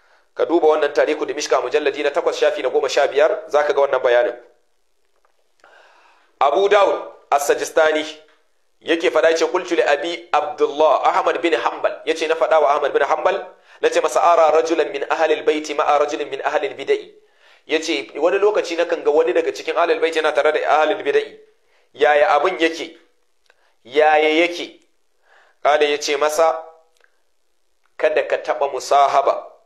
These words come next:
da wani? Da ɗan bid'a. Ka nisanci ɗan bid'a. Ka nisanci ɗan bid'a. Saboda ɗan bid'a babu inda ya kamata,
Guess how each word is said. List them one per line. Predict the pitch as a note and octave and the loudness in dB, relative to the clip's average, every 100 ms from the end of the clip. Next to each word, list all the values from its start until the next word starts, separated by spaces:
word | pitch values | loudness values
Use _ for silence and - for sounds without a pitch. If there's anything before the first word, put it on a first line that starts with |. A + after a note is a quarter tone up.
| _ _ | _ _
da | B2 | 0
wani? | B2 B2+ C3+ - - | 2 2 -2 -8 -8
Da | A#2+ | -4
ɗan | C3 | -4
bid'a. | C3 B2+ - - - _ _ _ _ _ _ _ | -2 -4 -4 -14 -20 _ _ _ _ _ _ _
Ka | B2+ | -4
nisanci | C3+ C3+ - C#3 - D#3+ | -2 -8 -4 -4 -2 -2
ɗan | D#3 D3+ | -2 -2
bid'a. | D3+ D#3 A2+ - - _ _ _ _ _ _ _ _ _ _ - | -2 0 0 -4 -16 _ _ _ _ _ _ _ _ _ _ -4
Ka | B2+ | -2
nisanci | C3+ C#3 C#3 - C3+ C3+ - F3+ A3+ - _ _ _ _ _ _ _ _ - | -2 -8 -12 -4 -4 -4 -8 -8 -8 -16 _ _ _ _ _ _ _ _ -2
ɗan | C#3+ | -2
bid'a. | C3+ C3+ F2+ - - _ _ _ _ _ _ _ _ _ | 0 -2 -2 -4 -14 _ _ _ _ _ _ _ _ _
Saboda | A#2 C#3+ C3+ C3 | -2 0 2 0
ɗan | D3+ | -2
bid'a | D3 D3+ D3 D3+ D3 - - _ | 0 0 2 2 2 -4 -16 _
babu | C3+ D3+ | 0 0
inda | B2+ D3+ D3 | 0 -4 -2
ya | C#3 | -2
kamata, | C#3+ C#3 D#3 E3+ - | 0 0 0 0 -2